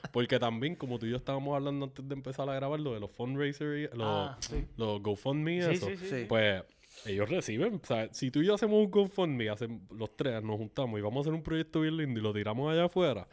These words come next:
Speaker 1: maybe consigamos el apoyo y qué sé yo. Estos mamabichos vienen con esa agenda negativa y se, se tiran un GoFundMe o un Starter o lo que sea. Y van a conseguir los fondos, like, en nada, cabrón,
Speaker 3: Claro.
Speaker 1: en nada.
Speaker 2: Sí, y lo-,
Speaker 1: Porque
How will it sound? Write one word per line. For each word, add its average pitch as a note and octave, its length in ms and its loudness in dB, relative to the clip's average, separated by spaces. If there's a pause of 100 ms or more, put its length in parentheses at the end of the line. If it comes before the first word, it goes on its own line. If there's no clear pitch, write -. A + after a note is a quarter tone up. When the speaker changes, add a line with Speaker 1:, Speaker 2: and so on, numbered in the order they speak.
(480)
Speaker 1:
maybe A#3+ 440 0
consigamos F3 440 0
el F3 80 0
apoyo E3+ 240 -2
y D#3+ 40 -6
qué E3 120 -2
sé C3+ 160 -2
yo. G2 200 -6
Estos G#2+ 220 -4
mamabichos E3 500 0
vienen D#3+ 200 0
con D#3+ 180 -2
esa D#3 160 -2
agenda D#3+ 260 -2
negativa D#3 560 -4 (240)
y A2+ 180 -4
se, - 200 -8
se G#2 160 -6
tiran A2+ 220 -2
un D3+ 180 0
GoFundMe D3 840 0
o A2+ 200 -4
un A2+ 400 -6
Starter C#3+ 500 -2
o D3+ 180 2
lo D3 80 0
que C#3+ 100 -2
sea. C#3 340 -4 (460)
Y G#2 120 -6
van F2+ 180 -6
a G2 60 -4
conseguir C#3 400 0
los F3 160 4
fondos, E3 440 0
like, G#2+ 260 -4
en F#2+ 140 -4
nada, G#2+ 360 0
cabrón, G2+ 180 -4
Speaker 3:
Claro. C3 240 2
Speaker 1:
en A2 260 -4
nada. A#2 320 -6 (300)
Speaker 2:
Sí, A#2 80 -4
y B2 60 -6
lo-, - 20 -4
Speaker 1:
Porque A#2+ 420 4